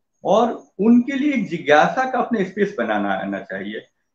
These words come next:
जिसके लिए कई लोग कोशिश करते रहे हैं। इस तरह के बहुत सारे आयोजन हुए। हमको याद आ रहा है, आ रहा है कि एक बार इंदिरा गांधी राष्ट्रीय कला केंद्र के सहयोग से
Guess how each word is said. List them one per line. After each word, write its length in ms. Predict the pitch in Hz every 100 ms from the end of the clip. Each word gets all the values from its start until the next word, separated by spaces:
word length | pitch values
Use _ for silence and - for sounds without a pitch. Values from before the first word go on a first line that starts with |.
| _
जिसके 280 | 196 214 254
लिए 140 | 247
कई 160 | 240 214
लोग 180 | 226 220
कोशिश 320 | 175 196 175
करते 280 | 131 - 170
रहे 240 | 147 127
हैं। 40 | 147
इस 220 | 135 135
तरह 180 | 131 180
के 100 | 196
बहुत 320 | - 190 -
सारे 180 | 156 151
आयोजन 300 | 131 160 175
हुए। 100 | 160
हमको 220 | 147 131
याद 200 | 120 135
आ 40 |
रहा 200 | 131 123
है, 80 | 123 123 117
आ 180 | - 104
रहा 120 | 101
है 60 | 110
कि 160 | 120
एक 60 | 120
बार 120 | 123
इंदिरा 260 | 113 110 127
गांधी 260 | 120 120
राष्ट्रीय 300 | 110 101 123 -
कला 160 | 110 117
केंद्र 300 | 113 110 117
के 200 | - 120
सहयोग 360 | - 113 123
से 160 | _